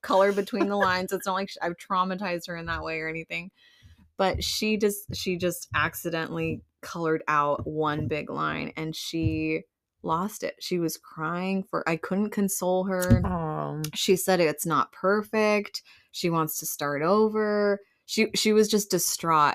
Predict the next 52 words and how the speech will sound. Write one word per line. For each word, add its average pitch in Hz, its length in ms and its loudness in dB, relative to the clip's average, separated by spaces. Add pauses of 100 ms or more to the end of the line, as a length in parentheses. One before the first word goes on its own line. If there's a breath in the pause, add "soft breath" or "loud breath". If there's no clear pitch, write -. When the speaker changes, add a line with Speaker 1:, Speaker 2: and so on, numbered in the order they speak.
Speaker 1:
and 170 120 0
I, 170 520 0 (840)
and 185 140 0
I, 180 280 0 (300)
and 196 100 6
I 190 100 10
didn't 302 200 8
know 330 100 6
how 285 100 4
to 294 80 4
react 175 400 4
at 214 100 -2
the 220 60 -2
moment. 226 280 2
I'm 196 120 2
like, 196 160 2
"It's 233 180 -2
fine. 294 380 4
It's 214 280 0
fine. 247 200 2
You 214 80 2
just 220 200 -2
keep 247 220 0
coloring. 240 360 4
It 208 60 0
looks 220 240 -2
good. 220 360 2
No 202 260 6
one's 233 220 6
even 226 180 4
gonna 220 160 4
notice, 196 520 6
whatever." 196 540 4 (240 loud breath)
Speaker 2:
Mm-hmm. 156 480 0
Speaker 1:
And 185 500 2
then 240 240 2
I 285 180 4
looked 202 280 0
into 196 300 0
it 190 100 -2
later, 175 300 0
and 170 140 0
I 170 80 0
thought, 170 280 0
like, 170 180 -2
"How 269 320 0
is 349 140 0
it 320 140 -2
that 214 100 0
I 185 120 2
can 180 340 0
better 170 600 0